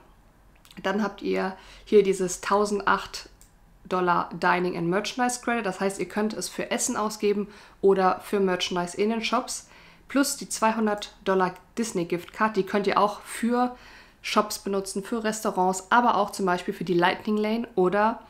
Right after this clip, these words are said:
äh, für den Genie Plus. Also ich hatte auch eine Gift Card, äh, damals und, äh, die haben wir für Lightning Lane und Genie Plus genutzt. Also ist gar kein Problem, ihr müsst einfach immer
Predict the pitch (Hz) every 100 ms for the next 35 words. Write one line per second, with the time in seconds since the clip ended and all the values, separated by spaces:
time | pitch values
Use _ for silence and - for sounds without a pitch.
0 | - - - _ _ _ _ - - 175
1 | 175 208 214 220 220 - - 180 180 185
2 | 220 254 247 - - - - 185 190 185
3 | 214 208 - - 247 247 - 247 233 -
4 | - 214 208 208 208 214 208 - 196 190
5 | - 202 196 196 - - - - 190 190
6 | 185 180 - - 185 175 180 180 190 180
7 | 175 170 180 175 180 180 202 - 175 160
8 | - - 175 175 - 185 185 180 170 196
9 | 233 196 185 180 180 180 185 180